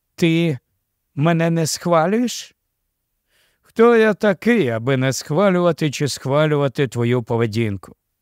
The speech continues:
Але якщо ти підчіплюєш якогось суб'єкта у публічній танцювальній залі, то маєш всі підстави чекати, що він чіплятиметься до тебе.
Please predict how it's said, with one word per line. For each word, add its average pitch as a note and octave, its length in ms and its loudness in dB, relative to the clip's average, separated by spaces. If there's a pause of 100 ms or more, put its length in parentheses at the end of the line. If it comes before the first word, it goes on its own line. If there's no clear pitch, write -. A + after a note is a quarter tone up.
(120)
Але C#3 460 2
якщо C#3 520 0
ти C#3+ 320 0 (260)
підчіплюєш B2 800 0
якогось C3+ 440 0
суб'єкта C#3+ 640 -2
у A#2 140 -2
публічній C#3 600 -2
танцювальній C3 680 -2
залі, C3+ 480 -2 (380)
то A#3+ 180 2
маєш G#3+ 340 2
всі - 260 -2
підстави G3+ 640 0
чекати, C3+ 640 -2
що C#3 280 -4
він C#3 180 -2
чіплятиметься C3 880 -2
до A2+ 140 0
тебе. F#2 460 -6